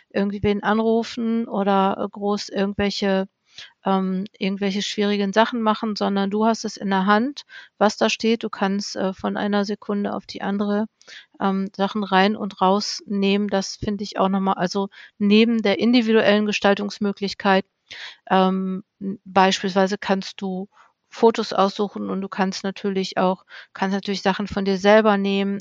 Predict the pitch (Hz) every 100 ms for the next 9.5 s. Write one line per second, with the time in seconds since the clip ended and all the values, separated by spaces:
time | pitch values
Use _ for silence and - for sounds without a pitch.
0 | - 190 196 - 196 196 - 190 190 196
1 | - 208 208 196 196 196 190 190 - 190
2 | 190 196 - - - 190 190 208 196 -
3 | 202 202 196 - 208 202 - 185 196 -
4 | 190 190 185 196 214 202 - 180 - 185
5 | 185 - 190 185 - 185 - 190 190 190
6 | 185 185 185 202 - - _ 190 185 190
7 | 190 190 185 - 190 185 190 - 190 -
8 | 196 - 196 190 - - - - - _
9 | - 185 175 180 180